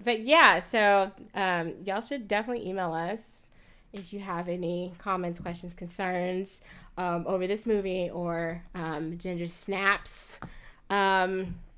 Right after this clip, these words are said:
what are we? At blackgirlfilmclub at gmail dot com. You can, um, hit us up on Twitter at B L K Girl Film Club. Uh, Twitter. Um, we're on SoundCloud, iTunes,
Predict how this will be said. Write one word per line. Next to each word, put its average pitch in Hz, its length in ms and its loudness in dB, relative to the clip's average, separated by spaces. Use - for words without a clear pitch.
what 233 140 -4
are - 20 -2
we? 180 260 -4
At 185 220 -4
blackgirlfilmclub 180 800 -2
at 156 80 -10
gmail 156 300 -10
dot - 160 -18
com. 269 440 2
You 208 300 -6
can, 180 840 -4
um, 160 560 -8
hit 196 140 -10
us 190 120 -10
up 170 140 -8
on 156 140 -10
Twitter 226 540 0
at 175 220 -6
B 170 120 -6
L 165 80 -8
K 165 160 -14
Girl 170 240 -18
Film 269 280 -6
Club. 269 600 0
Uh, 202 160 0
Twitter. 233 500 0
Um, 226 560 4
we're 208 100 -6
on 196 140 -4
SoundCloud, 202 680 -2
iTunes, 180 840 -6